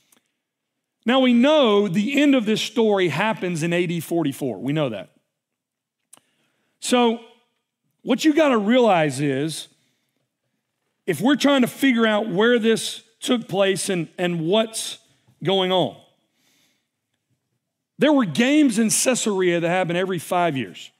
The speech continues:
Herod the Great, Agrippa's grandfather, built Caesarea. He named it in honor of Caesar Augustus. And every five years, they would have games in March. That would precede Passover time,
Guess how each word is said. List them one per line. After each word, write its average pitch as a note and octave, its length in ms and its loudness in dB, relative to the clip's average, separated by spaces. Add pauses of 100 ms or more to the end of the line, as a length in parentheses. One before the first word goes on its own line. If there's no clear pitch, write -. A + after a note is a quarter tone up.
(160)
Herod A3 240 -2
the A3 60 -4
Great, G#3 340 -2 (880)
Agrippa's E3+ 640 -4 (240)
grandfather, D3+ 680 -2 (1700)
built B3 320 2
Caesarea. G3+ 760 0 (420)
He F#3+ 140 -4
named A3+ 300 0
it A3+ 100 0
in G3+ 80 -2
honor G#3 260 0
of F3+ 80 -4
Caesar G3+ 340 -6
Augustus. F3 600 -4 (280)
And E3+ 80 -2
every A3+ 140 0
five G3+ 340 0
years, F3+ 240 -4
they E3+ 100 -2
would F3 100 -2
have E3+ 200 -2 (220)
games F3+ 320 -4
in F#3 80 -4
March. G3 460 -4 (800)
That G#3+ 180 -2
would G#3 220 -2
precede A3 580 -2
Passover F3 480 -2
time, A2 340 -8